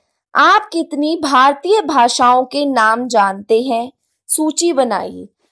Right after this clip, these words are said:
देखो, भारत में कितनी सारी भाषाएं हैं। कौन कौन सी? हिंदी, इंग्लिश, तमिल और कौन कौन सी है, बंगाली, पंजाबी, है ना? तो आप इनमें से कौन कौन सी भाषाएं जानते हैं,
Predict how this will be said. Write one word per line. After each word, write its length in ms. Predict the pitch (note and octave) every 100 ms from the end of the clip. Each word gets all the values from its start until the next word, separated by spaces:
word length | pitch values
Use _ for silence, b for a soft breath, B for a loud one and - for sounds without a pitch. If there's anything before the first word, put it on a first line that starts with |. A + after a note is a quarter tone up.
| _
देखो, 260 | B3 D#4 F#4+
भारत 420 | D#4 B3+ C4 C#4+ C#4+
में 180 | E4
कितनी 420 | D#4 D4 D4+ D#4+ E4+
सारी 380 | D4+ B3+ C4
भाषाएं 640 | A#3 B3+ G#3 - G3+ G3 G#3
हैं। 180 | F#3
कौन 260 | G3+ C4 D4+
कौन 280 | D4+ D4 C#4+
सी? 380 | D4 C#4+ C#4+ _ _ _ _
हिंदी, 680 | C4+ B3+ B3+ B3+ B3 A#3+ C#4 _ _ -
इंग्लिश, 800 | C4+ C#4 C#4 C4 C4 C4 - - _ _ _ -
तमिल 680 | D4 C#4+ D4 C#4+ C#4 C#4 C4+ _ _
और 180 | - C#4+
कौन 240 | C#4+ D4+ D#4
कौन 220 | D#4 D#4
सी 120 | E4
है, 140 | D#4+
बंगाली, 920 | D#4+ C4 C4 B3+ C#4+ C#4+ C#4+ C4+ C4 -
पंजाबी, 920 | B3+ C4 B3+ C4 C4+ C#4+ D4 C#4+ C4+ - _ -
है 60 | B3+
ना? 260 | D#4+ G#4+ - _ _ _ _ -
तो 80 |
आप 520 | F#4 - D#4 F4 F#4+ -
इनमें 340 | D#4+ D#4 E4+
से 200 | F#4 F#4+
कौन 460 | F#4+ - D#4 F4 G4+
कौन 220 | G4 F#4+
सी 200 | F#4 G#4
भाषाएं 680 | F4+ C4+ A3+ A#3+ B3 C4+ C#4+
जानते 580 | G#3+ G3+ F#3 F#3+ - C#4
हैं, 260 | D4 D4